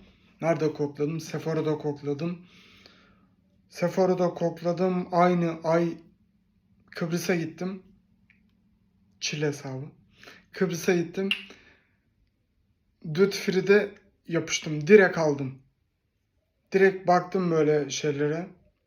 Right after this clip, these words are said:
Standlara. Zaten çok bir parfüm seçeneğiniz de yok. Designer var.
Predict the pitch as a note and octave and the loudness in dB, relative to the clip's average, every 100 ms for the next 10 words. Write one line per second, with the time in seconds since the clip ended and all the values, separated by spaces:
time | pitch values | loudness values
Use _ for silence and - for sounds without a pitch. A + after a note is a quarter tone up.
0 | _ _ _ - - _ _ _ _ - | _ _ _ -20 -20 _ _ _ _ -20
1 | - D3 C3 C#3 D3 E3 - E3+ F#3 F3 | -6 -6 -4 -6 -6 -10 -6 -2 -2 -4
2 | C3+ - _ - F3+ E3 F3 - E3+ E3 | -6 -14 _ -8 -8 -4 -6 -2 -2 -2
3 | E3+ - E3+ F3 E3+ F3 F3+ D#3+ D3+ D3 | -8 -6 -6 -4 -4 -2 -4 -2 -2 -2
4 | C#3 C#3 D3 E3+ E3 D3 C3 C#3+ | -4 -8 2 2 2 -2 -2 -4